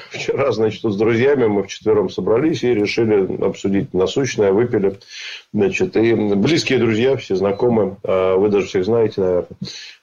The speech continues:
не буду называть имён. Сидим, значит, выпиваем, <laughs> разговариваем. И где-то к четвёртому часу, уже ближе к концу, дело подходит, двенадцать ночи, а вот уже съели, всё так нормально и всё. И вдруг один говорит, э, из, из, из моих друзей близких,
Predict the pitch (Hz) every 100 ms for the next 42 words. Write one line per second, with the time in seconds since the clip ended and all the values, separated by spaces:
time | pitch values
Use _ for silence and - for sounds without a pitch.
0 | - 104 101 85 92 87 101 95 104 117
1 | 117 117 - 135 131 120 113 - 110 113
2 | 110 117 110 104 104 - 95 95 95 107
3 | 107 101 98 95 107 - _ 127 135 139
4 | 165 147 123 101 - 131 117 110 - -
5 | 131 123 113 110 123 107 107 101 101 98
6 | 107 104 98 110 104 143 143 113 117 107
7 | 107 107 - 98 95 107 104 - 131 131
8 | 110 113 - - - - _ 110 104 104
9 | 92 104 98 95 - 131 113 101 98 92
10 | 90 - - - - 98 98 117 113 107
11 | 95 101 98 107 156 180 131 123 135 113
12 | 113 113 120 113 107 104 101 101 95 107
13 | 113 95 113 117 101 110 110 107 104 101
14 | 87 - 87 90 85 -